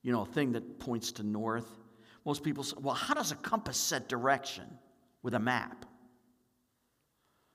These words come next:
Three hundred and sixty points, degrees on a compass. So you chart your path, and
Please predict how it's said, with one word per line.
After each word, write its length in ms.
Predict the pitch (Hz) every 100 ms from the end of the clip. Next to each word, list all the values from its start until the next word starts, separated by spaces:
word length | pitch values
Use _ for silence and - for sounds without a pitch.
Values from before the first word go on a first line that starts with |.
| _ _ _ _ _ _ _ _ -
Three 240 | - 120
hundred 300 | 120 120 120
and 100 | 107
sixty 480 | 120 - 123 - 120 -
points, 840 | - 123 101 69 - - - - - _ _ _ _ _ _ _
degrees 680 | - 127 110 98 73 67 - -
on 120 | 87
a 40 |
compass. 680 | - - - - - - - - _ _ _ _ _ _ _ - - -
So 160 | - 120
you 160 | 110
chart 400 | 107 147 143 143
your 80 | 139
path, 560 | 131 170 151 95 - 110
and 180 | 98